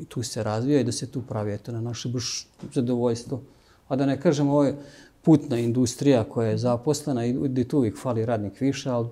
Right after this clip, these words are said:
eto, i tu imaju dobre plate, radi se dosta, ali baš onako dosta rade. A, ovaj, i vidimo na sve strane da se pravi ti putevi i to. Nadamo se da će tako i ostati u narednom periodu.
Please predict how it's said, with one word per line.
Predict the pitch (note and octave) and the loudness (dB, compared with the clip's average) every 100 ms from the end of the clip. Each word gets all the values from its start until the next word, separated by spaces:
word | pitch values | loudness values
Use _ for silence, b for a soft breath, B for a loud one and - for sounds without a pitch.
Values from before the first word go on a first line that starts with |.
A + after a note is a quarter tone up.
| - | -4
eto, | B2 - | -4 -4
i | |
tu | A#2 C3+ | -2 0
imaju | B2 A2 | 2 2
dobre | G#2+ B2 A#2 _ _ _ _ | 0 -2 -6 _ _ _ _
plate, | A2+ A#2 A#2 C#3 | 0 0 0 2
radi | C4 A#2 | 4 2
se | G#2+ A#2+ | -2 -2
dosta, | A2+ C#3 D3 - D3+ | 2 4 2 -2 -4
ali | C3 C3 | -2 -2
baš | B2+ B2+ - | -2 -6 -6
onako | A#2+ A#2 | -8 -8
dosta | A#2+ G#2+ - - | -4 -4 -6 -8
rade. | - - _ b b b b b b b - | -10 -10 _ b b b b b b b -10
A, | A#2 | -4
ovaj, | G#2 G2+ G2+ G#2 | -4 -2 -4 -4
i | G#2 A2 - A#2 - - _ _ _ _ - - | -4 -6 -6 -8 -10 -20 _ _ _ _ -20 -12
vidimo | C3 C3 A#2 A2 | 0 2 2 0
na | A2 | -2
sve | - | -4
strane | A#2+ - A2+ F#2 | -6 -4 -6 -6
da | |
se | G2 - | -10 -16
pravi | A#2+ G#2 | -12 -10
ti | G#2+ C#3+ - | -10 -16 -10
putevi | A2 - C#3+ A#2+ A2 | -10 -8 -8 -4 -4
i | G#2+ | -6
to. | - A#2+ A#2 - _ _ _ _ _ | -10 -12 -12 -16 _ _ _ _ _
Nadamo | - A#2+ A#2 B2+ | -6 0 4 2
se | A#2 | 2
da | B2 | -4
će | - | -2
tako | B2 A#2 | -4 -2
i | C3 | -2
ostati | G2+ C#3+ A#2+ A#2 | -2 -8 -6 -6
u | |
narednom | A2 G#2 C3 A2 | -4 -6 -8 -8
periodu. | A2 G#2+ G#2 A2 | -6 -6 -8 -12